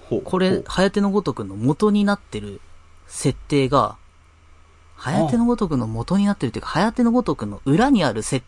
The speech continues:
Speaker 2: 定の元になってるのが、これだっていうのが出てくんの。これは、言っていいと思う？どう思う？
Speaker 1: いや、い-、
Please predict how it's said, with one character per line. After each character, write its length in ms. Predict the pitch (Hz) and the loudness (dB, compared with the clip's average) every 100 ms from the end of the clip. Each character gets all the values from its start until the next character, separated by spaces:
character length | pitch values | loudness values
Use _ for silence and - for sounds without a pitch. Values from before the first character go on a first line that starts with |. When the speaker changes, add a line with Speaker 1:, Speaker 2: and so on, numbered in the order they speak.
| - | -6
Speaker 2:
定 200 | 151 151 | 0 0
の 240 | 143 202 113 | 2 2 2
元 300 | 117 127 147 | -2 0 2
に 100 | 151 | 2
な 100 | 151 | 0
っ 40 | |
て 180 | - 120 | -4 -10
る 200 | 107 95 - - - _ _ - - - - - - - - - - - - - - - | -10 -16 -20 -20 -20 _ _ -20 -20 -20 -20 -20 -20 -20 -20 -20 -20 -20 -20 -20 -20 -8
の 160 | 131 131 | 0 2
が、 300 | 208 139 - - - | 2 2 -2 -18 -8
こ 140 | - | -2
れ 80 | 156 | 0
だ 120 | 190 | 0
っ 120 | 117 | -2
て 80 | 104 | -4
い 60 | 107 | -8
う 20 | |
の 80 | 101 | -8
が 300 | 110 107 - - - - | -6 -6 -6 -14 -16 -4
出 100 | 135 | -2
て 100 | 131 | -2
く 100 | 101 | -4
ん 100 | 95 | -12
の。 80 | - | -12
こ 120 | - | -4
れ 60 | 165 | -2
は、 140 | 156 - - - - - - - - - - - - - - - - | -2 -6 -20 -20 -20 -20 -20 -20 -20 -20 -20 -20 -20 -20 -20 -20 -12
言 160 | 120 139 | -2 -2
っ 40 | |
て 220 | - 240 | 0 -2
い 260 | 226 208 208 | 0 2 0
い 100 | 101 - - - - | 0 -8 -18 -14 -6
と 80 | 98 | -2
思 220 | 117 120 | 0 0
う？ 220 | 98 135 - - | -2 -14 -10 2
ど 100 | 165 | 6
う 120 | 180 | 6
思 240 | - 107 | 4 -6
う？ 180 | 104 120 - | -8 -12 -8
Speaker 1:
い 40 | |
や、 120 | 151 | -8
い-、 80 | - | -8